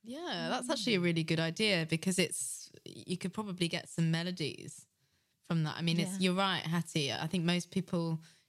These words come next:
Speaker 1: do write songs on instruments where chords are, are available. Not, I mean, chords are available <laughs> technically <laughs> on the violin,
Speaker 3: But
Speaker 1: but yeah.
Speaker 3: yeah.
Speaker 2: Yeah, I'm just imagining, like, Liam Gallagher, like, writing, <laughs> like,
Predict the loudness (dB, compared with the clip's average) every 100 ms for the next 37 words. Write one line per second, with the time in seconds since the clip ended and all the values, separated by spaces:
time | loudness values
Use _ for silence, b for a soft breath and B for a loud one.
0 | _ 0 2 0 -2 -6 0 2 2 0
1 | -2 -6 -14 _ _ _ _ -4 -2 0
2 | 0 -2 -2 0 0 0 -2 -2 -2 -4
3 | -2 0 0 -4 -6 -4 -6 -6 -6 -4
4 | -4 -4 -8 -6 -6 -2 -2 0 2 2
5 | 2 0 2 2 2 2 2 0 0 -4
6 | 0 0 4 4 4 0 2 0 B B
7 | 4 4 4 0 -6 -16 -2 2 4 4
8 | 4 4 4 4 2 0 0 0 0 0
9 | -2 -4 -10 -16 _ -14 -14 _ _ B
10 | B B B 2 4 4 4 4 6 6
11 | 4 2 4 6 6 6 6 2 0 -6
12 | -14 -18 _ _ -10 -8 -8 -8 -8 -6
13 | -6 -10 -10 -10 4 6 8 6